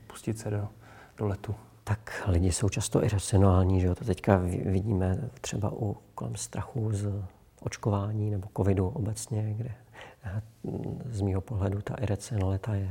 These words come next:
Speaker 2: relativně veliká. U části populace, ne asi u většiny. Takže část lidí se bude bát, část lidí se nebude bát. Objektivně řečeno, takový letadlo bude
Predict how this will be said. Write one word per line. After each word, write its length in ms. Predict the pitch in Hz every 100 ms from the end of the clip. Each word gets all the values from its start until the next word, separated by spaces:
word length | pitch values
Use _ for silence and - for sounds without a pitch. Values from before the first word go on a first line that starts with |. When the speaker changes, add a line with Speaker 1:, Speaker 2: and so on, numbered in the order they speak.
| 98
Speaker 2:
relativně 400 | 104 95 113 110
veliká. 500 | 90 101 107 120 135 135 - - _ _
U 100 | -
části 300 | - 87 -
populace, 560 | - 110 98 92 - 95
ne 160 | 92 95
asi 180 | - -
u 20 |
většiny. 480 | 101 104 - 131 139 - - - - - - - - - - -
Takže 280 | - 92 87
část 240 | - 110 143
lidí 160 | 127
se 120 | 117
bude 180 | 90 104
bát, 360 | 104 107 104 107
část 260 | - 101
lidí 340 | 110 101 101 98 98
se 180 | -
nebude 280 | 95 98 107
bát. 460 | 104 107 110 110 - - - - - -
Objektivně 580 | 107 110 123 - 120 90
řečeno, 520 | - - 104 98 98
takový 280 | 110 - 120
letadlo 340 | 95 107 95
bude 260 | 92 95